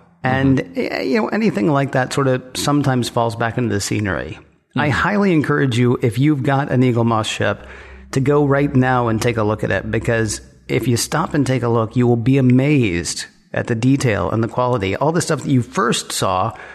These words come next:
Speaker 1: just take a chance to look at it again, because you will be amazed again. And for you people who don't have your first Eaglemoss ship yet, uh, boy, are you in for a treat.
Speaker 2: <laughs> It's because there's so much detail, and I'm always finding new details to look at. Like,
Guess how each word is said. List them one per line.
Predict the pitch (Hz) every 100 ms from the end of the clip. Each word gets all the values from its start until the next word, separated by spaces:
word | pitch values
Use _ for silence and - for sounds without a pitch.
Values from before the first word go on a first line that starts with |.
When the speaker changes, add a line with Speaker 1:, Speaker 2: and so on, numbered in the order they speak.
| - - - - - -
Speaker 1:
just | 131 165
take | - 185
a |
chance | 175 165 147
to | 151
look | 139
at |
it | 123 120
again, | 113 131 131
because | 120 123 117
you | 131 135
will | 131
be | 127
amazed | 117 127 139 117 113 120
again. | 117 120 131 117 117 120 -
And | 123 120
for | 127
you | 127
people | 131 131 135
who | 127
don't | 127 120 147
have | 120 117 117
your | 117
first | 113 127 117
Eaglemoss | 131 127 123 117 113
ship | - 117 101
yet, | 120 147 127 - - - - - - - _ -
uh, | 120 110
boy, | 101 120
are | 101
you | 95 110
in | 90
for | - 90
a |
treat. | - - 98 - - - -
Speaker 2:
<laughs> | 131 156
It's | 131 -
because | 165 - 165
there's | 175
so | - - 190
much | 190 180 -
detail, | 175 160 151 135
and | 139
I'm | 156
always | 160 202 240 165
finding | - 180 208 208 165 143 131
new | 143 139
details | 123 123 120 113 98 92
to | 113
look | 151 -
at. | 104 90 -
Like, | 127